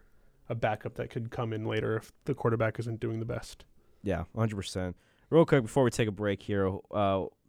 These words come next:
Speaker 2: all mock drafts aside, because obviously, you know, everyone's saying different things right now. In your guys' own opinion, I'll ask one of you, uh, just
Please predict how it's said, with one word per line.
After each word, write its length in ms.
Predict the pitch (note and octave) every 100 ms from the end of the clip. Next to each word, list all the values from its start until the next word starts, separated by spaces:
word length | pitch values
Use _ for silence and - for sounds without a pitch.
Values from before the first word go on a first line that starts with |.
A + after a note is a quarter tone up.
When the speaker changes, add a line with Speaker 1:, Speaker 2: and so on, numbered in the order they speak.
| _ _ _ _ _ -
Speaker 2:
all 440 | D#3+ F#3+ F3+ D#3+ -
mock 260 | B2+ B2+
drafts 320 | - A2+ G#2
aside, 340 | G#2+ - F#2+ F#2
because 220 | G2+ F#2+
obviously, 420 | G2 G2 - G#2
you 140 | F#2+ F#2+
know, 240 | F2+ F2 -
everyone's 380 | G2+ G#2+ G#2 -
saying 180 | G2+
different 260 | F#2+ F2+ F2+
things 220 | F#2+ F2+
right 140 | F#2 F2+
now. 220 | F2 F2+
In 100 | G2+
your 120 | B2+
guys' 360 | C3 B2 A2 A2
own 120 | A2
opinion, 420 | - F#2+ F2+ F#2+
I'll 120 | F#2
ask 220 | G2 -
one 120 | G2+ G2
of 60 |
you, 220 | F#2+ F#2 - _ _ G2
uh, 240 | F#2+ F2+
just 320 | F2+ A2 -